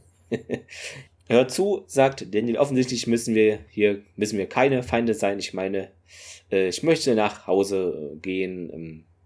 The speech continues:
ja, versteh mich nicht falsch. Es war ein, war ganz cool hier oder so, aber ich hab grad die Chance verpasst, dich zu töten, also, ne?“ Hm. Der Unas zieht dann an dieser Leine wieder, an der Fessel und Daniel schaut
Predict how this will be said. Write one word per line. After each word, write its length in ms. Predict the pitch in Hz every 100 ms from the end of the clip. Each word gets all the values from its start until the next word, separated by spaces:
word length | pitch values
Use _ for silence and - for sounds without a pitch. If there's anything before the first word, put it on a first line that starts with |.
| -
ja, 240 | 85 - -
versteh 260 | 98 -
mich 120 | 120 110
nicht 120 | 92
falsch. 520 | 113 123 120 - - _ - - - _ -
Es 280 | 98 - 95
war 200 | 92 -
ein, 320 | 90 85 85 _ - -
war 100 | 90
ganz 240 | 92 87 -
cool 100 | 113
hier 140 | 107 101
oder 200 | 95 92
so, 340 | 98 95 95
aber 180 | 87 87
ich 160 | -
hab 120 | 110 -
grad 160 | 98
die 60 | 98
Chance 260 | - 92 -
verpasst, 460 | - 208 - - _ _ _
dich 120 | 226 -
zu 120 | 120
töten, 320 | 165 160 110
also, 400 | 90 92 95 92
ne?“ 260 | 90 110 - _ _ -
Hm. 240 | 240 240 _ - -
Der 160 | -
Unas 300 | 151 143 135
zieht 200 | - 123
dann 160 | 113 104
an 160 | 107
dieser 360 | 104 98 92 85 _ _ _
Leine 320 | 113 113 110
wieder, 220 | 110 104 98 -
an 40 | -
der 80 | 95
Fessel 360 | 117 - 104
und 360 | 95 85 82 - _ _ _ _ -
Daniel 300 | 139 151 135
schaut 480 | - 123 123 -